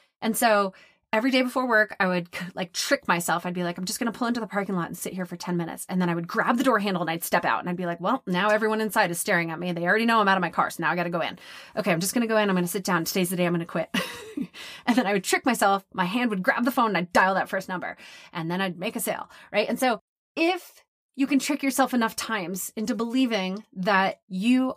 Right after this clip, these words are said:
are rich, you can be rich if you want to be rich. I truly believe that. I truly, truly believe that. If you have something to offer and share with others in exchange for money, that's the best type of job, career we can have. Like, you're, you're helping someone else in exchange for money.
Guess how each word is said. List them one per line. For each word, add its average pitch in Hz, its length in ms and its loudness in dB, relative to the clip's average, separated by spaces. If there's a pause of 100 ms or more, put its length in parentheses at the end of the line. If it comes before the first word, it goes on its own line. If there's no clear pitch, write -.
are 208 260 2
rich, - 380 -2
you 220 440 -2
can 254 320 4
be 226 140 -2
rich 254 240 0
if - 140 -4
you 220 60 -2
want 202 220 2
to 208 60 -6
be 208 100 -2
rich. - 300 -2 (100)
I 208 100 0
truly 247 380 0
believe 190 340 -2
that. 147 260 -4 (120)
I 190 140 -8
truly, 220 500 -4
truly 202 240 -2
believe 185 220 0
that. 170 200 -2
If 185 140 -6
you 233 160 2
have 262 180 2
something 233 320 -2
to - 120 -2
offer 190 320 2
and 175 160 -2
share 190 280 2
with 196 140 0
others 180 480 2
in 185 200 2
exchange 190 400 0
for 190 120 -4
money, 185 300 2 (320)
that's 220 180 -4
the - 80 -2
best 185 260 2
type 202 220 -2
of 180 140 -4
job, 180 340 2
career 185 460 -2
we 175 120 0
can 175 140 -2
have. - 460 -4
Like, 175 120 -4
you're, 233 240 2 (160)
you're 202 80 0
helping 254 380 2
someone 185 280 2
else - 440 0
in 196 80 0
exchange 190 380 0
for 180 100 -4
money. 170 300 -4